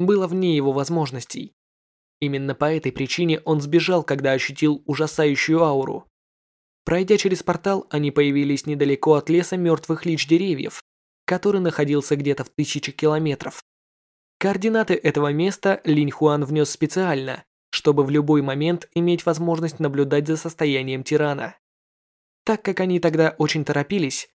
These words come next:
у Линь Хуана не было времени выбрать пункт назначения, и телепортация именно сюда была случайностью. «Что это было?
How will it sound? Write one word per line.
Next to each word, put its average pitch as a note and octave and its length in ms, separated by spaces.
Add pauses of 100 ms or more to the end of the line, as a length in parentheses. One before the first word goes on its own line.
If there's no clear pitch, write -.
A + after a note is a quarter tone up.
(160)
у D#3+ 120
Линь D3 200
Хуана D#3+ 380
не F3 220
было C#3+ 220
времени C#3 420
выбрать C#3 400
пункт D3 260
назначения, D#3 760 (380)
и D3 80
телепортация D#3 800
именно D3+ 520
сюда F3+ 440 (220)
была D#3+ 320
случайностью. D3 840 (1040)
«Что - 580
это D4 220
было? A#3+ 400